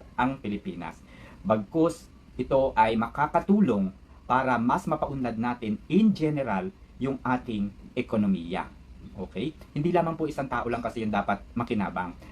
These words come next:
Dapat po in general. Okay? So, manalangin po tayo na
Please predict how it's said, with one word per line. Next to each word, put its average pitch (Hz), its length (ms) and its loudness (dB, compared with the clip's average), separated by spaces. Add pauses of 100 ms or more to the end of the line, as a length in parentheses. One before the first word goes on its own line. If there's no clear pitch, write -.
Dapat 131 320 0
po 127 160 -2
in 143 160 -4
general. 87 480 -4 (320)
Okay? 110 240 -6 (240)
So, 113 320 2
manalangin 147 480 -2
po 143 160 -6
tayo 107 320 -4
na 104 240 -2